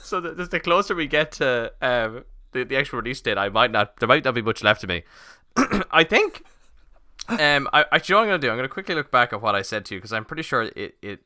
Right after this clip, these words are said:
it summarizes exactly how I feel about the whole situation. But, um, <laughs> I think my big issue was, you were like, "Here's a picture. Look how excited everybody is for this." And I was just like, "I'm,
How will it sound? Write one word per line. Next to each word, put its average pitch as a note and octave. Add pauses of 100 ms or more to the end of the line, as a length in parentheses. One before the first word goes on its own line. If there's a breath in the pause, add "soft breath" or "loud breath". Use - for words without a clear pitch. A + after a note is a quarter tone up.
(120)
it -
summarizes A2
exactly G#2
how G2
I F2+
feel F#2+
about F2
the G#2+
whole F#2
situation. E2+ (580)
But, A2
um, G#2+ (240)
<laughs> -
I - (100)
think G#3+
my F3+
big D#3+
issue D#3+
was, B2+ (240 loud breath)
you E3+
were F3+
like, C#3 (180 loud breath)
"Here's F#3+
a F3
picture. C3+ (140 soft breath)
Look E3+
how F#3+
excited C3+
everybody F#2+
is E2
for F#2+
this." E2 (380 soft breath)
And G3
I G3+
was F#3
just F3+
like, D3+ (560)
"I'm, C#3+